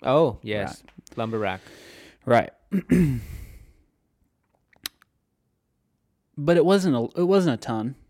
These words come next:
Speaker 2: and I
Speaker 1: Okay.
Speaker 2: got it up there, so I can get it off, right?
Speaker 1: Yeah.
Speaker 2: Well,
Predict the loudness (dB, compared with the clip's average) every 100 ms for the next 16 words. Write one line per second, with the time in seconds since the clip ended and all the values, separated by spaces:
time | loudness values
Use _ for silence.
0 | _ _ -4 0 2 2 4 4 2 0
1 | -6 -6 -10 _ _ _ -4 -2 0 0
2 | 0 0 -2 -4 -6 -4 -4 -4 _ -20
3 | -10 -8 -8 -10 _ 2 2 4 0